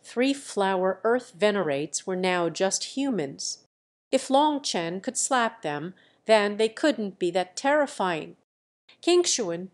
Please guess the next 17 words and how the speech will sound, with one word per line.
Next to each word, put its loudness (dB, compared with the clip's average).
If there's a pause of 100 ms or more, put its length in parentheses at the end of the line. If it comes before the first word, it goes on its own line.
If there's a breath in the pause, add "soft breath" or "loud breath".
(140)
vermilion 0
bird 2
cries 0
at -8
the -4
ten -4
thousand 0
Daos," -2 (520)
Zhu 0
Yunwen -2
suddenly 2
shouted, -2 (340)
and 0
Yu -2
Qingshuwen -2
shot -2
toward 0